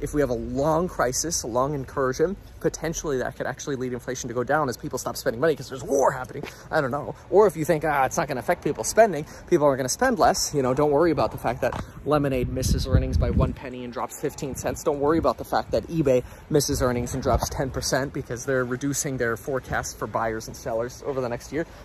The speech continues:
Then again, that's just eBay, right? <laughs> This doesn't necessarily, neither of these things necessarily mean people are gonna spend less money. Just kinda throwing them out there because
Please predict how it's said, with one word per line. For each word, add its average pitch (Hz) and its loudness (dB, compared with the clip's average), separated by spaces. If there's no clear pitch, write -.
Then 147 0
again, 135 0
that's 127 -2
just 120 -6
eBay, 117 0
right? 113 0
<laughs> - -8
This 175 0
doesn't 151 0
necessarily, 143 2
neither 160 6
of 143 -2
these 139 2
things 139 -4
necessarily 135 -4
mean 131 -4
people 127 -4
are - -2
gonna 117 -2
spend - -2
less - -4
money. 139 -2
Just - -4
kinda 117 -4
throwing 117 8
them - 10
out 107 2
there 107 4
because - 0